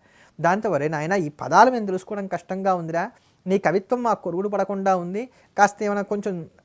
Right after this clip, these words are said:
లలితమైనటువంటి పదాలతో కవిత్వం చెప్పడానికి ప్రయత్నం చేయని" పెద్దవాళ్ళందరూ సూచన చేయడం మొదలుపెట్టారట. మళ్ళీ తిరిగి శ్రీకృష్ణుడు అమ్మవారి కోసం స్తోత్రం చేస్తే ఆ తల్లి సాక్షాత్కరించి, "ఎందుకు పిలిచావు?" అందిట.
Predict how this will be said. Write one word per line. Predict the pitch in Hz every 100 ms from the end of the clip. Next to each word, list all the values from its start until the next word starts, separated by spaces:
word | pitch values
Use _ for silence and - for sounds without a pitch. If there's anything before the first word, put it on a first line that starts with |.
| -
లలితమైనటువంటి | 175 226 262 254 233 220 208
పదాలతో | 185 202 202 208
కవిత్వం | 190 202 220 208
చెప్పడానికి | 196 196 185 170
ప్రయత్నం | 170 175 196 190
చేయని" | 175 175
పెద్దవాళ్ళందరూ | 208 175 196 185 175 190
సూచన | 170 175 165
చేయడం | 147 165
మొదలుపెట్టారట. | 151 143 143 120 110 - _ _ _ _ _ 156
మళ్ళీ | 151 220 311
తిరిగి | 294 254 269
శ్రీకృష్ణుడు | 240 247 254 254 254 220 170 180 _ 147
అమ్మవారి | 175 240 247
కోసం | 233 202 240
స్తోత్రం | - 190 208 214
చేస్తే | 202 185 247
ఆ | 202
తల్లి | 196 196
సాక్షాత్కరించి, | 226 196 190 233 220 214 220 202
"ఎందుకు | 240
పిలిచావు?" | 220 208 190 185
అందిట. | 156 131